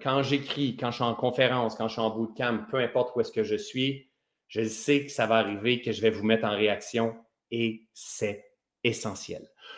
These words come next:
Le jour où est-ce que je ne causerai plus de réaction sur vous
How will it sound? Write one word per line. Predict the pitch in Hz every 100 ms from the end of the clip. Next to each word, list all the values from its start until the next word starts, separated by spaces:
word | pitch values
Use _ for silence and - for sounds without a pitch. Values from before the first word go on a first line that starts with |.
| -
Le | 110 120 127 131 135 139
jour | 120 135 175 160 113 107
où | 131
est-ce | 135
que | 139
je | 120 127
ne | 127
causerai | 120 - 165 147 131 139
plus | 139 - 151 131
de | 120
réaction | 113 135 143 135 - - 139 131 117
sur | - 127 104
vous | 95 95 123 139